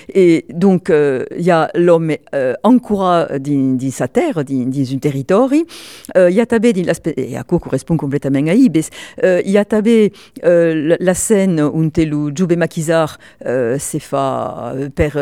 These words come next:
euh, per innocentigi, hein, euh, s'imaginable, l'autre de nature a eu, eu, eu une Asie à, à un baston, bon, quand même, et l'autre a la mitraillette. Enfin, bon, euh,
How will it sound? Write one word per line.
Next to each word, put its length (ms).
euh, 220
per 200
innocentigi, 720
hein, 60
euh, 420
s'imaginable, 800
l'autre 300
de 100
nature 360
a 80
eu, 260
eu, 80
eu 760
une 160
Asie 340
à, 220
à 40
un 160
baston, 500
bon, 260
quand 100
même, 200
et 680
l'autre 220
a 160
la 100
mitraillette. 540
Enfin, 160
bon, 220
euh, 500